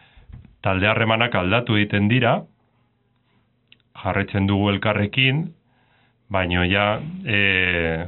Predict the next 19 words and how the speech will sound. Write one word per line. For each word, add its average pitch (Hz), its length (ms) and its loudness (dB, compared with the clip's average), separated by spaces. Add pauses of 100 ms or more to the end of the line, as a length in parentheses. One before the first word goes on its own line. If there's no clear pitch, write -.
(160)
hor 104 240 -2 (360)
zerbait 104 560 0
apurtu 92 460 -2
egin 85 160 -4
da 85 100 0
barrutik, 82 500 -6
ez? 143 200 0 (1000)
Eta, 87 1120 0
bueno, 101 300 -2
bara, 90 460 0
nire 90 580 0
adibide 101 540 2
honetan 101 840 0
gertatu 98 480 -2
da, 95 440 0 (380)
ba, 95 140 -6
azkenean 101 360 -2
pertsona 101 480 -2
hori 101 540 2